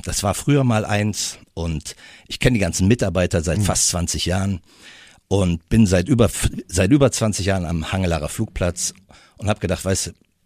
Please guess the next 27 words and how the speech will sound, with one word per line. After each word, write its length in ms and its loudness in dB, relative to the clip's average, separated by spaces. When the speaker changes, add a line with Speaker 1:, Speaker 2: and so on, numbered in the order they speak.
Speaker 1:
also 160 -2
eigentlich 320 2
war 80 6
es 100 2
eine 80 2
Herzensangelegenheit 840 -6
für 100 -14
mich 140 -16
und 60 -4
hab 80 -8
gesagt, 260 -2
"Okay, 260 -2
wir 260 0
können 260 2
damit 340 -2
die 140 -4
Arbeitsplätze 600 -2
sichern, 520 -2
wir 120 -2
machen 300 0
das" 380 -6
und 500 -2
sind 320 2
dann 160 2
in 80 0
Verhandlungen 400 0
eingetreten. 560 -14